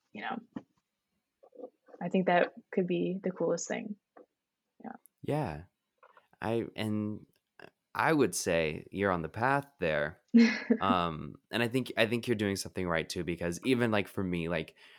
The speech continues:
Speaker 2: there are, 'cause I'm somebody that pays attention to lyrics, there are lines where I'm like, "Oh, this is like," like, if somebody ever gave me, like, an assignment to analyze a song, I would, like, that would be, like, my dream, like, assignment.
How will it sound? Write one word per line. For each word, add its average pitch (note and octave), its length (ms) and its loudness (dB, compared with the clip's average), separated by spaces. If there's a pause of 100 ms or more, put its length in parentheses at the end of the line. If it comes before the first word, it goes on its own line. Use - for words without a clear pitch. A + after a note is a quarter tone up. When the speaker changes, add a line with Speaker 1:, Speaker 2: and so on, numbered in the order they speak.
(120)
Speaker 2:
there G#2+ 220 6
are, G2+ 400 6 (140)
'cause A#2 140 0
I'm A#2 140 2
somebody A2 240 -2
that A2 140 2
pays F#2+ 200 -6
attention B2 320 0
to G2+ 100 4
lyrics, F2+ 360 2 (280)
there G#2 180 2
are G#2 140 4
lines F2 480 2
where E2+ 100 -4
I'm D#2+ 100 -6
like, D#2 300 -10
"Oh, D#2 260 -6 (100)
this F2 240 -10
is D#2 140 -4
like," D#2 300 -8 (800)
like, C3+ 160 2
if C3 80 0
somebody G3+ 260 2
ever B2+ 140 4
gave F2+ 240 0
me, F#2 80 -2
like, F2 160 -2
an F2 80 -2
assignment D#2+ 520 -6
to E2+ 160 -10
analyze E2 440 -2
a D#2+ 60 -4
song, F2+ 520 2 (100)
I A2 120 4
would, G#2 180 2
like, D#2 400 -4 (840)
that A#2 180 6
would B2 100 2
be, C#3 100 6
like, A2+ 180 6
my A2 100 4
dream, E2+ 420 -4
like, D#2+ 200 -10
assignment. - 560 -6